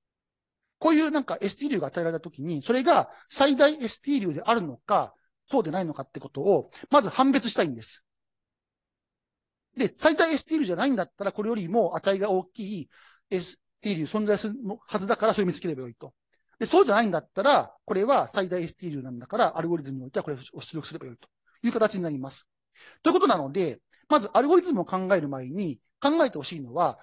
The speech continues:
何かエスティー流が与えられたら、それが本当に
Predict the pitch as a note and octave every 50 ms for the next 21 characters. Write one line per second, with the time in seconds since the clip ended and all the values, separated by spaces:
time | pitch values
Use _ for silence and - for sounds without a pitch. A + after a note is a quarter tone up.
0 | - - - D#4 E4+ C#4 - - D3+ B2 - _ _ _ _ - F#3+ - - -
1 | F4+ F#4+ F4 B3 F3+ D3 B2+ C#3+ E3+ D3+ - - F#3+ F3 F3 F3+ - G3+ D#3+ C3
2 | - - A3 B3+ C#4 D#4 A#3+ - - B3+ C4+ B3+ - D4 C#4+ A#3+ D#3+